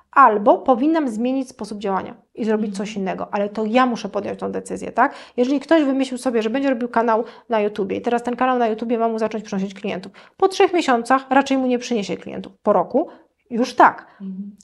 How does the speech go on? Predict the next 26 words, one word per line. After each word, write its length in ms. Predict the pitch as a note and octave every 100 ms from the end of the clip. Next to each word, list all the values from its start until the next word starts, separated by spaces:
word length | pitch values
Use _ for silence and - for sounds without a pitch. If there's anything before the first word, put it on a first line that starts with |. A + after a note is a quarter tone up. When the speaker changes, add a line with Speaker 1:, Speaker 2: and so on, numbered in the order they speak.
| -
Speaker 1:
Ale 180 | A#3
jeżeli 260 | D4+ F4 F#4+
teraz 440 | F#4+ B3 G3 -
siedzisz 320 | - D4+ D#4 D4
na 100 | B3
słuchawce 460 | A#3+ G#3+ G#3 -
i 160 | - A3
rozmawiasz 360 | A#3 C#4+ D4+
z 80 | C#4+
klientem 360 | - A3+ A#3+ A#3+
przez 180 | G#3+ G#3+
telefon, 320 | G#3 F#3+ G3
pozyskujesz 460 | G#3+ A3+ - C#4
klientów 320 | C4+ A#3 A3+ A3
przez 180 | G3+
telefon 320 | - G3+ G3 F#3+
i 60 |
przez 180 | G3 A#3
trzy 180 | - F#4
miesiące 400 | F4+ D4 C#4+ B3+
robisz 240 | B3 B3
to 80 | A3+
w 40 |
taki 200 | B3 B3
sam 140 | A#3+ A3
sposób 460 | - G3 G3 -